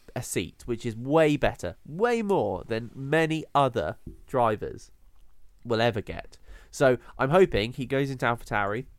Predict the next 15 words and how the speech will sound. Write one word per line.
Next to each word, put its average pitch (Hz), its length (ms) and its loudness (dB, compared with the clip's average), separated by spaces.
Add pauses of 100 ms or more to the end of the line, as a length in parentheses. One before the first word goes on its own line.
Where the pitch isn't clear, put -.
(260)
absolutely 123 720 -2
storms 127 800 0
it, 95 220 -4 (560)
collects - 320 0
many, 185 440 -4
many 151 400 -6
points 123 360 0
for 95 160 -8
them 101 240 -6 (320)
and 120 100 -6
is 123 100 -2
able 127 260 0
to 131 80 -4
have 123 180 -2
a, 120 240 0